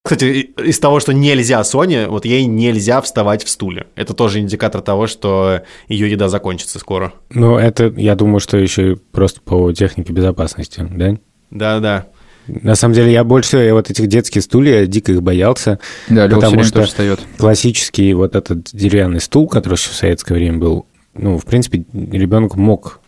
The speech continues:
Speaker 2: так как-то раскачаться, что грохнуться назад. У нас, кажется, такого не было ни разу.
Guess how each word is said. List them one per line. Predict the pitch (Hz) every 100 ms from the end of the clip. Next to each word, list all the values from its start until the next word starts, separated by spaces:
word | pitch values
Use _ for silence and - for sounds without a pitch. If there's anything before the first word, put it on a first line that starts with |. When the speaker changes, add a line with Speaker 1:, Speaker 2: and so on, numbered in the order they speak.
| -
Speaker 2:
так | 87 - -
как-то | - - 90
раскачаться, | 87 - 90 113 123 -
что | - - 85 82
грохнуться | 82 82 - 76 - 85
назад. | 82 82 76 _ _
У | - 107
нас, | 110 -
кажется, | 123 110 110
такого | 110 - 110 98
не | 90 85
было | 92 120
ни | 143
разу. | 131 123 113 104